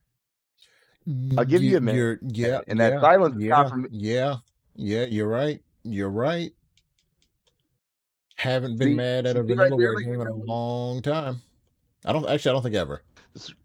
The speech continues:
Speaker 1: Ever, ever. And, and in fact,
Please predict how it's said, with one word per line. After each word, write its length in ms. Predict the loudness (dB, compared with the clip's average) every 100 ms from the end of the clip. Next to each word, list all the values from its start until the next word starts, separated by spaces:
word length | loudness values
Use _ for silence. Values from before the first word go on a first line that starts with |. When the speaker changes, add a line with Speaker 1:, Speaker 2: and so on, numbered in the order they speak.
| _ _ _ _ _ _ _ _ _ _ _ -20 _ _
Speaker 1:
Ever, 440 | -4 -4 -6 -12 -14 _ _ 2
ever. 440 | 2 2 -4 -8
And, 120 | -8 -6
and 120 | -6
in 140 | -4 -4
fact, 600 | 0 2 2 -2 -10